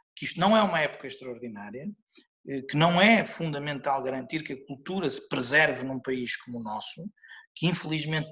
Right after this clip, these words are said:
pouco mais tem a não ser a sua cultura, eh, e de repente considerar que o tempo é perfeitamente banal para que se possam fazer concursos de, da Direção-Geral das Artes como se nada fosse.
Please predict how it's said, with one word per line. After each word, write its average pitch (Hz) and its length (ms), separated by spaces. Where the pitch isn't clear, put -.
pouco 226 320
mais 170 220
tem 156 200
a 139 60
não 135 100
ser 131 160
a 123 60
sua 120 260
cultura, 117 460
eh, 139 400
e 185 100
de 190 100
repente 180 600
considerar 160 760
que 156 100
o 147 40
tempo 135 460
é 113 60
perfeitamente 135 560
banal 139 500
para - 100
que - 80
se - 100
possam 180 300
fazer 165 260
concursos 170 640
de, 165 420
da 147 60
Direção-Geral 160 720
das 151 220
Artes 156 280
como 165 180
se - 180
nada 156 300
fosse. - 460